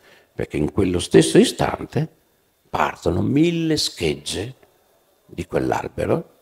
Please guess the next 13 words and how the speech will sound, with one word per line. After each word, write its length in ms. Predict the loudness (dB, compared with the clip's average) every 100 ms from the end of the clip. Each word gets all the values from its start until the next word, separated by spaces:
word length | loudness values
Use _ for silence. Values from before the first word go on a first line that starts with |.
| -10
che 100 | 0
faranno 440 | 2 2 -2 -4
nascere 440 | -6 -8 -12 -10
altri 420 | -8 -8 -8 -8 -8
alberi." 480 | -10 -20 -20 -20 _ _ _ _ _ _ _ _
E 120 | -2
la 100 | -2
cosa 340 | -2 -10 -12 -18 _ _
finisce 500 | -10 -8 -8 -8 -8
lì. 200 | -10 -14 -20 _ _ _ _ _ _ _ _ _ _ _
Passano 680 | 2 2 2 -2 -2 -4 -6 -14 _ _ _
molti 420 | -8 -8 -4 0
anni. 420 | 0 0 -2 -10